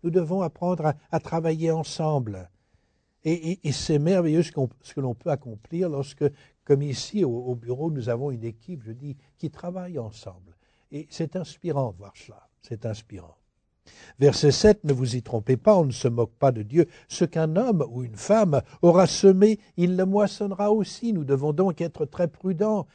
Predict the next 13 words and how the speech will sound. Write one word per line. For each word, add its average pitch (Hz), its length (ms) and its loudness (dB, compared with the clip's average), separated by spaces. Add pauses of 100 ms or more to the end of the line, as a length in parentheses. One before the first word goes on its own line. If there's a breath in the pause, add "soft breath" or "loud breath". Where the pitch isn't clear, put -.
(160 soft breath)
à 160 80 -6
ce - 100 -12
que - 80 -2
nous 180 160 2
planifions, 180 840 -4
à 131 80 -4
ce - 100 -12
que - 80 -12
nous 131 160 -8
faisons 175 460 -6
dans 127 180 4
nos 92 200 -12
vies. 80 240 -20